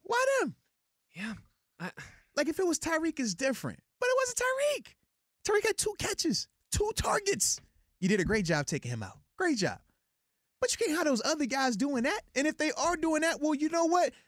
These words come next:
Speaker 1: Maybe you need to take the dudes that are on the field off the field and put somebody else on the field. Because clearly what was the,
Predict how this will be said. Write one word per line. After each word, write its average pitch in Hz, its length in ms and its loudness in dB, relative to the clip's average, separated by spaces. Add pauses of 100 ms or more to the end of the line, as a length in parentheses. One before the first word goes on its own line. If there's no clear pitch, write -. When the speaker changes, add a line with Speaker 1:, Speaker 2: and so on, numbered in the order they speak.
(120)
Speaker 1:
Maybe 262 360 0
you 277 120 2
need 277 140 -2
to 202 60 -2
take 233 280 -2
the 196 100 -2
dudes 208 320 0
that 208 100 0
are 175 120 -2
on 233 180 0
the 240 80 2
field 247 300 0
off 247 240 -2
the 233 80 -8
field 220 180 -2
and 214 100 -2
put 214 140 -2
somebody 226 320 -4
else 220 300 -4 (160)
on 277 400 0
the 165 100 -2
field. 107 360 -8 (1000)
Because 254 320 0
clearly 269 400 0
what 208 180 0
was 202 240 -2
the, 160 160 -10